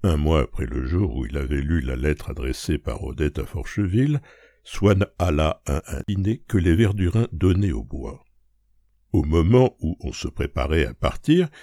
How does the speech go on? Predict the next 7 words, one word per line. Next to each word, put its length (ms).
il 100
remarqua 560
des 220
conciliabules 1000
entre 440
madame 360
Verdurin 500